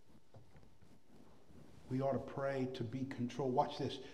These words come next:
Pray to be controlled by the Spirit, not the flesh. Look at verse thirty-eight. "Keep watching and praying that you may not come into temptation. The spirit is willing, but the flesh is weak." The flesh is your sinful human nature.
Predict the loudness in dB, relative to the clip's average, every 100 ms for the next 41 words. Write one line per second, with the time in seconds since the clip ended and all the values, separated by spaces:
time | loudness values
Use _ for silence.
0 | -12 -14 -2 4 6 6 2 2 0 2
1 | 0 0 2 4 6 4 2 4 4 2
2 | 0 -4 4 6 6 4 2 2 2 -2
3 | -4 2 4 4 0 -2 0 -2 0 2
4 | 6 6 4 0 -6 -14 -16 -16 -16 0
5 | 4 4 8 6 8 4 4 2 2 4
6 | 4 6 6 6 4 4 2 2 0 0
7 | 0 0 0 0 0 0 2 2 2 0
8 | -2 -8 -10 -6 -2 -2 -2 -2 4 6
9 | 6 4 0 -4 -2 0 2 4 4 2
10 | 0 -4 -12 -16 -18 -18 -16 -16 -16 -8
11 | -6 -4 -4 2 4 4 0 -2 2 2
12 | 2 -4 2 6 6 6 0 0 0 0
13 | 2 2 4 2 2 0 2 0 0